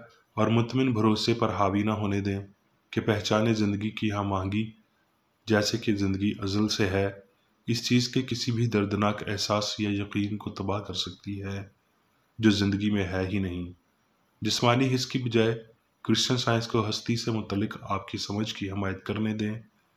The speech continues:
اور یہ سمجھ غلطی کو سچائی کے ساتھ اکھاڑ پھینکے گی، فانیت کو غیر فانیت کے ساتھ تبدیل کرے گی اور خاموشی کی ہم آہنگی کے ساتھ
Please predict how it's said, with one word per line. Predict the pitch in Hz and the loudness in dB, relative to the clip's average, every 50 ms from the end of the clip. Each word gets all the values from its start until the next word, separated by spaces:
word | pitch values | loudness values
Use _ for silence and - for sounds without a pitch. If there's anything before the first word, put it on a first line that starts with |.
| _ _ _ _ _ _ _ | _ _ _ _ _ _ _
اور | - 107 | 4 6
یہ | 107 104 104 110 123 | 6 8 8 6 4
سمجھ | 123 - 123 113 113 110 110 | 4 4 4 4 6 6 6
غلطی | 104 - 101 104 104 - 117 113 | 6 6 4 2 4 2 0 -2
کو | - - | 0 -2
سچائی | 113 - - - - - 98 98 | -4 -4 -4 -4 -2 0 0 0
کے | 98 - 107 | -2 -4 -6
ساتھ | 101 - - 104 98 98 - - - _ _ _ _ _ _ - | -4 0 2 2 2 2 0 -6 -12 _ _ _ _ _ _ -4
اکھاڑ | 95 - - 208 101 101 | -2 2 4 4 4 2
پھینکے | - - 101 92 90 - 92 | 2 -2 -4 -4 -2 -2 -4
گی، | 90 90 92 92 90 92 - _ _ _ _ _ _ _ _ _ _ _ _ - | -2 -2 -4 -4 -6 -8 -12 _ _ _ _ _ _ _ _ _ _ _ _ 4
فانیت | 113 110 110 110 113 123 123 - | 6 6 8 8 6 6 4 4
کو | - - 120 101 | 4 4 4 6
غیر | 104 104 104 | 6 4 4
فانیت | 104 - - 107 104 107 113 110 - | 4 2 0 2 2 2 2 2 0
کے | - 113 | 0 0
ساتھ | - - 113 107 - - - | 2 2 0 0 -2 -4 -4
تبدیل | - 107 104 104 98 101 101 | -4 -2 0 0 0 0 0
کرے | 101 - 104 104 | 0 2 2 2
گی | 104 104 110 110 110 110 - - _ _ _ _ _ _ _ - | 2 2 0 -2 -2 -4 -8 -18 _ _ _ _ _ _ _ -2
اور | 110 107 | 0 0
خاموشی | - - 113 110 110 110 113 113 - - 131 | 4 4 4 4 6 4 2 2 2 0 -2
کی | 127 - 127 117 | 0 -2 -2 -2
ہم | 110 113 110 110 104 | 0 -2 0 0 0
آہنگی | 101 98 101 107 113 | 0 -2 -2 -4 -6
کے | 107 - 107 | -4 -4 -4
ساتھ | 98 - - 101 98 98 98 | -4 0 0 0 0 0 -2